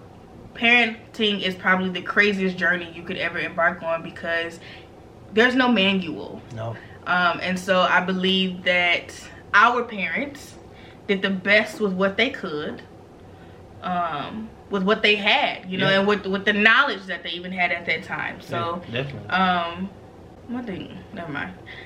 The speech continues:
Speaker 1: Um, <laughs> I was about to be shady. I'ma leave it be. <laughs> But my daddy could have done better, but I'ma leave that at that. Um, 'cause he could have done better. But, um,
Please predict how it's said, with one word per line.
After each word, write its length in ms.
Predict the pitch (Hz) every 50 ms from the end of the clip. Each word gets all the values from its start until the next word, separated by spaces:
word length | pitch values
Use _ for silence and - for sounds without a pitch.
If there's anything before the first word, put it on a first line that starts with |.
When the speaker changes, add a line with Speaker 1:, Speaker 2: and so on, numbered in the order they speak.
| - - -
Speaker 1:
Um, 340 | - 208 214 208 214 220 277
<laughs> 80 | 415 - - - 571 571 - 719 - - - 403 381 - - - - 240 - - 240 277 - - - -
I 120 | 226 247
was 100 | 233 269
about 180 | 240 - 185 -
to 60 | 233 226
be 80 | 240
shady. 420 | 247 - 254 220 214 208 208 202 196
I'ma 200 | 214 226 226 220
leave 180 | 214 196 185
it 80 | 180 175
be. 260 | 175 180 170 175 - - 262 269 277 277 - - - - - - -
<laughs> 100 | 277 359 - - - - - _ _ _ _ _ _ _ _ _ _ 196 190 185
But 400 | 190 208 202 180 - - - -
my 120 | 214 233 247
daddy 220 | 240 226 214 208
could 100 | 202 208
have 100 | 185 180
done 140 | 180 165 151
better, 220 | 156 151 143 156 156
but 120 | 170 180
I'ma 180 | 180 180 180 180
leave 180 | 170 170 160 151
that 120 | 160 156 139
at 140 | 143 143
that. 260 | 151 156 139 127 - - - - - - - - - - - - -
Um, 540 | 175 175 165 147 - 143 147 - 196 190 -
'cause 160 | - - 185 -
he 80 | 190 185
could 120 | - 190
have 120 | 160 156
done 160 | 156 160 160 175
better. 360 | 170 131 - - 147 190 185 - - - - - - - -
But, 400 | 190 185 277 302 294 240 214 208 - 247 240 - - - - - - - - - - - - - - - - - - - - -
um, 760 | 208 208 202 196 190 190 190 185 180 180 185 190 220 220